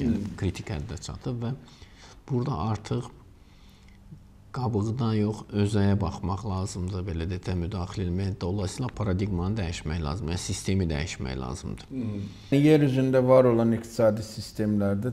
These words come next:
Speaker 2: ciddi problemlər var.
Speaker 1: Problemlər var, hə. Əslində baxanda
Speaker 2: Bir
Speaker 1: bəlkə də
Speaker 2: ədalətsizlik
Speaker 1: qla-,
Speaker 2: var.
Speaker 1: ədalətsizlik var və əxlaqi məsələlər yoxdur.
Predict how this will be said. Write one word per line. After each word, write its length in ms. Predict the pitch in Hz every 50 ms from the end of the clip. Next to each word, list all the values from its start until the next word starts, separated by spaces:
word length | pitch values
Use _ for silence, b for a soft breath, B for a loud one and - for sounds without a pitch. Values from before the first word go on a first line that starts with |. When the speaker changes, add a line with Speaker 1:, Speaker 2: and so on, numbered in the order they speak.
| 120 -
Speaker 2:
ciddi 260 | 104 101 - 101 101 -
problemlər 640 | - 101 95 92 92 92 92 92 92 92 92 90 90
var. 160 | 87 90 101 95 98
Speaker 1:
Problemlər 420 | 90 87 87 82 85 82 80 76 76 73
var, 160 | 73 - -
hə. 140 | 92 85 - - - - B B B B B B - 101
Əslində 300 | 104 - - 139 143 143 139
baxanda 320 | 131 117 123 120 123 139
Speaker 2:
Bir 80 | 139 127
Speaker 1:
bəlkə 140 | 120 113
də 100 | 123 117
Speaker 2:
ədalətsizlik 720 | 113 117 107 107 - 127 113 127 120 98 95 98 101 95 95
Speaker 1:
qla-, 220 | 117 117 110 87
Speaker 2:
var. 180 | 90 - - - 113
Speaker 1:
ədalətsizlik 720 | 113 107 107 104 104 101 95 98 - 113 107 107 101 92 92 98
var 180 | 110 143 127 -
və 140 | 87 - - -
əxlaqi 400 | 107 - - 107 107 104 107 107 98 92
məsələlər 500 | 95 - - 82 82 78 76 73 82 78 76
yoxdur. 340 | 76 - - - 120 147